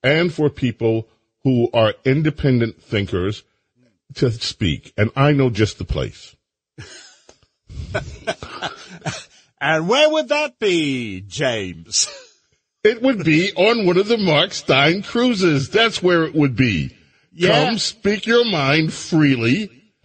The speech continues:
Speaker 1: Don't wo-, and relax at the same time. Party with like minds and don't worry about being canceled.
Speaker 2: No.
Speaker 1: Go to the, on the Adriatic Sea.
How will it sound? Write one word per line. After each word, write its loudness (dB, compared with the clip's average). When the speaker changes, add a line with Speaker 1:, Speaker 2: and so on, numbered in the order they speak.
Speaker 1:
Don't 2
wo-, 4
and 2
relax 0
at -6
the 0
same 0
time. 0
Party 0
with 2
like 2
minds 2
and 0
don't 2
worry 2
about 0
being 2
canceled. 0
Speaker 2:
No. -2
Speaker 1:
Go 4
to -2
the, -8
on 4
the -2
Adriatic 0
Sea. -2